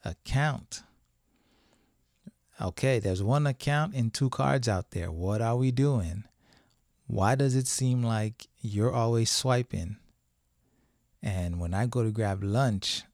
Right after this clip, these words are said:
I can't even afford, there's not even enough money in there for a Happy Meal, right? Or a, a value fry. Like, we have to, uh, think about those things, all right? And so that's, that's number two. Um, must you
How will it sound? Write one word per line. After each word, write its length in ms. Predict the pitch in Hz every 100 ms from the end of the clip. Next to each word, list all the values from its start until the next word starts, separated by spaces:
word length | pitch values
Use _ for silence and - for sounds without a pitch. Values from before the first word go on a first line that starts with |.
| - -
I 60 |
can't 280 | 104 110 104
even 240 | 107 110 104
afford, 400 | 101 - 107 101
there's 140 | 123
not 180 | 131 117
even 200 | 120 120
enough 300 | 113 113 -
money 380 | 113 131 131 117
in 80 |
there 140 | 110 107
for 200 | - 107
a 60 |
Happy 360 | 92 120 - 113
Meal, 400 | 98 92 90 98 _ _ _ _ _ _ _ -
right? 360 | 101 101 123 131
Or 160 | 113
a, 220 | 104 110 107
a 80 |
value 560 | 98 98 113 117 127 123
fry. 640 | - 131 131 123 92 101 _ _ _ _ _ _ _ _ _ _
Like, 180 | - 110
we 200 | 120 117
have 420 | 110 120 131 135 -
to, 420 | 143 135 127 123 _ _ _ _
uh, 180 | 143 113
think 320 | - 160 160
about 300 | 147 113 101
those 260 | 95 85 -
things, 460 | - 73 80 - - - _ _ _ -
all 120 | 95
right? 280 | 92 101 123
And 160 | 123 110
so 120 | 113
that's, 220 | 107 123
that's 300 | - 110 -
number 340 | 131 147 151
two. 440 | 151 - 185 143 139 - - - - - - _ -
Um, 460 | 127 120 113 107 101
must 720 | 127 113 120 143 170 - -
you 380 | 147 131 127 131